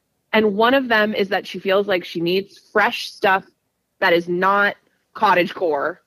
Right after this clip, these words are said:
that will work on tour. And the other possibility is she just really likes it and doesn't feel like it can wait. Or it's a little bit of both, right? But so my, my, my hope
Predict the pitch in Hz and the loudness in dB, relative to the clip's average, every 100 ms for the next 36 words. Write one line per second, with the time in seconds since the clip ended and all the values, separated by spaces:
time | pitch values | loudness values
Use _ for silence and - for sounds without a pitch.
0 | _ _ _ 185 180 - 180 175 156 170 | _ _ _ 0 0 2 0 0 0 0
1 | 160 - 185 160 151 - 151 - - _ | -2 -6 -4 -4 -6 -6 -6 -6 -14 _
2 | _ _ _ _ _ - 214 202 190 220 | _ _ _ _ _ -4 0 2 2 2
3 | 254 226 214 220 196 190 185 175 - 185 | 2 2 -2 -2 -2 2 4 2 0 -4
4 | 170 - _ _ _ 185 185 180 156 151 | -4 -6 _ _ _ -4 -2 -2 -4 -6
5 | - 165 151 160 156 156 151 143 - 151 | -8 -8 -8 -8 -8 -8 -6 -6 -2 -2
6 | 139 135 147 - 143 139 143 _ _ _ | -2 -4 -6 -2 0 0 -4 _ _ _
7 | _ _ 190 175 127 170 - _ - 311 | _ _ -2 2 2 0 -4 _ 2 4
8 | 302 277 262 240 226 202 185 175 240 104 | 4 2 0 0 -2 0 -2 -2 -4 -4
9 | - - 208 254 - 226 - - 196 202 | -6 -4 -2 -2 -4 -8 -6 -2 -2 0
10 | 226 277 330 330 - _ _ _ _ _ | 0 0 -2 -4 -8 _ _ _ _ _
11 | _ 220 233 262 302 302 - 240 277 320 | _ -2 0 2 0 -2 -2 0 0 2
12 | 320 - 208 - 226 156 | 0 -2 -6 2 2 2